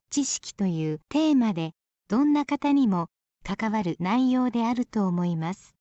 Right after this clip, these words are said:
知と無知と未知の組み合わせでいろいろ考える。未知に対する誤っ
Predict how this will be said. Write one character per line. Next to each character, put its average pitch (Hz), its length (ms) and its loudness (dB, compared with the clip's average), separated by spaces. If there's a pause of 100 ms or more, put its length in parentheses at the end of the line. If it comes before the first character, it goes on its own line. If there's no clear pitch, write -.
知 - 300 -2
と 240 140 0
無 220 120 2
知 - 180 -14
と 208 100 -2
未 190 220 0
知 - 340 -8
の 190 100 0
組 214 280 0
み 247 80 2
合 240 40 2
わ 233 140 0
せ 202 160 -4
で 175 260 -4
い 175 100 -4
ろ 262 200 2
い 277 40 2
ろ 269 140 0
考 202 400 0
え 180 220 0
る。 147 240 -8
未 262 160 2
知 - 180 0
に 226 140 2
対 226 260 0
す - 220 -6
る 165 200 -4
誤 285 420 2
っ - 20 -2